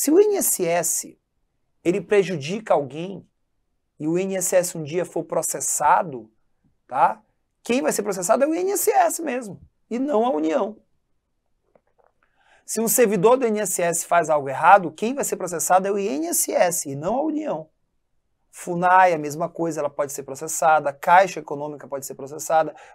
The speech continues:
Petrobras pode ser processada. É como se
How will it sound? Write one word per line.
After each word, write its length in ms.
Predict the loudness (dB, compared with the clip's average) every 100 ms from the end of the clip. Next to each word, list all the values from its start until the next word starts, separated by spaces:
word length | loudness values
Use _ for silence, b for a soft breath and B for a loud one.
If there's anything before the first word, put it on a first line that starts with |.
| _
Petrobras 760 | 2 4 6 6 8 8 8 4
pode 180 | -8 -8
ser 80 |
processada. 720 | -12 -12 -12 -4 0 0 -4 -18 _ _ _ _ _ _ _ B
É 100 | -8
como 220 | -6 -4
se 400 | -2 0 0 0